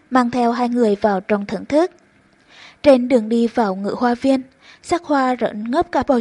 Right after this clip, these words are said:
trời, núi giả hai bên vững như thạch bản kết hợp với hồ nước trong xanh. Cảnh trí được bày ra như một khu rừng nhân tạo thiên biến văn hóa, khiến người khác nhìn vào cũng phải há miệng sửng sốt. Ba người đi tới giữa sinh đền,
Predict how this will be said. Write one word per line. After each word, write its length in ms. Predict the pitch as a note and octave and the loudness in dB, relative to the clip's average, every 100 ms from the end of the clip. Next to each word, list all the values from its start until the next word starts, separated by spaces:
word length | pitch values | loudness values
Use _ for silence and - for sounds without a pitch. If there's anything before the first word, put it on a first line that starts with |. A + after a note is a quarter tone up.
| - | 0
trời, 300 | A#3+ A3+ A3+ _ - - | 2 2 0 _ -18 0
núi 160 | A#3 A#3 | 0 0
giả 260 | D4 G#3 | -2 -4
hai 280 | A3 - A#3 | -6 -4 0
bên 280 | G#3+ A#3 A3 | 4 2 2
vững 240 | A#3 G#3+ G#3+ | -2 -2 0
như 160 | A#3+ | 0
thạch 240 | A#3 B3 - | 0 -2 -2
bản 220 | A#3 G3 | -2 -2
kết 220 | D4+ D#4+ | -4 -2
hợp 220 | D4+ G#3+ | 0 0
với 120 | G#3 G#3+ | -2 0
hồ 200 | A3+ F#3+ | -2 -2
nước 300 | G#3 B3 - | -2 -2 0
trong 200 | A3+ A3 | -2 -2
xanh. 280 | B3 B3+ B3+ _ - - - - | -2 -2 -4 _ -20 -20 -20 -4
Cảnh 160 | E4+ C4+ | 0 0
trí 280 | - B3 G#3+ | 0 -2 0
được 240 | C#4 A3+ | 0 0
bày 180 | A#3 G#3+ | 0 0
ra 220 | A#3 A#3 | 0 -2
như 180 | A#3 B3 | 0 0
một 200 | A#3+ G#3+ G#3 | 2 0 -2
khu 220 | - B3 A3+ | 0 2 2
rừng 280 | A#3 G3+ | 0 -2
nhân 160 | G#3+ G#3 | -4 -4
tạo 260 | A3+ - G3 | -2 -2 -4
thiên 340 | A#3+ G3+ G3+ | -4 -6 -2
biến 160 | G3 G3 | -4 0
văn 140 | C4+ G#3 | -2 -2
hóa, 280 | G#3+ F3+ G3+ | -4 -6 -8
khiến 240 | - G3 | -6 -4
người 200 | A3 B3+ | -2 -4
khác 260 | G#3+ D4 D#4+ | -2 -6 -4
nhìn 220 | C#4 G#3+ | -4 -4
vào 220 | G#3+ G#3 | -2 -4
cũng 340 | G3+ - G3 G#3+ | -4 -4 -4 -4
phải 240 | - A3+ | -4 -4
há 180 | - F#3 | -4 -8
miệng 280 | G#3+ B3+ G3+ | -4 -4 -6
sửng 220 | - F3 - | -10 -12 -2
sốt. 260 | A#3 D4 _ _ _ _ _ _ - _ - - - | 0 0 _ _ _ _ _ _ -20 _ -20 -14 0
Ba 140 | D4 | 2
người 300 | C#4 C4+ G#3+ | 2 0 0
đi 160 | G#3 A3+ | 0 -2
tới 260 | A#3 G#3 | 0 -2
giữa 280 | G#3 A3+ G3 | -2 -2 -2
sinh 280 | G#3 C4+ B3+ | -2 -4 -2
đền, 260 | C4+ A3+ | 0 -2